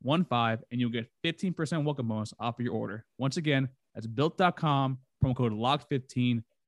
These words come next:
L O C K E D one five, to get a fifteen percent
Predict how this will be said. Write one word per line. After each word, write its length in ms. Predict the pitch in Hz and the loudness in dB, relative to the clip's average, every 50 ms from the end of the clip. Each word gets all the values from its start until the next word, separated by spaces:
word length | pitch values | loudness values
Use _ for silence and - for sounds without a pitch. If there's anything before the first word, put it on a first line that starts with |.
| _ _ - | _ _ -2
L 140 | 156 165 165 | 2 2 4
O 60 | 151 | 4
C 160 | - - 123 | 2 2 -2
K 380 | 117 - 123 120 117 117 110 - _ _ _ _ _ _ - | -2 0 0 0 0 0 -2 -6 _ _ _ _ _ _ -6
E 160 | - 190 202 185 | -2 0 2 4
D 180 | 160 165 170 156 | 4 4 2 2
one 280 | 139 127 139 147 147 | 2 2 2 2 2
five, 260 | 135 - 127 127 123 120 | 2 2 2 2 2 2
to 80 | 123 | 0
get 120 | 117 117 107 | 0 0 -2
a 60 | 107 _ - | -4 _ -4
fifteen 260 | 160 151 - 170 156 | -4 -2 -2 -2 -2
percent 340 | 147 151 - 165 160 151 | -2 -2 0 0 -2 -2